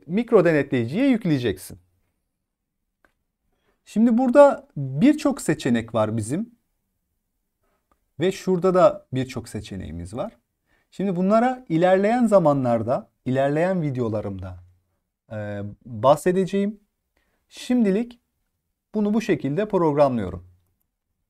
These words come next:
Programlama başarı-, başarılı bir şekilde, e, gerçekleşti. Verify işlemi, yani doğrulama işlemi gerçekleşti.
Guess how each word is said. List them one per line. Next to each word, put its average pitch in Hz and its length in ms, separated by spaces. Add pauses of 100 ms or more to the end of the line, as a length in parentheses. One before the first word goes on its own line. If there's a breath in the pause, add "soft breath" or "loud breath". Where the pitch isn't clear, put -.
(2250)
Programlama 190 640
başarı-, 196 500
başarılı 196 420
bir 139 40
şekilde, 110 680 (180)
e, 107 240
gerçekleşti. 175 1040 (800)
Verify 180 500
işlemi, 110 340
yani 120 420
doğrulama 135 480
işlemi 107 360
gerçekleşti. 120 1000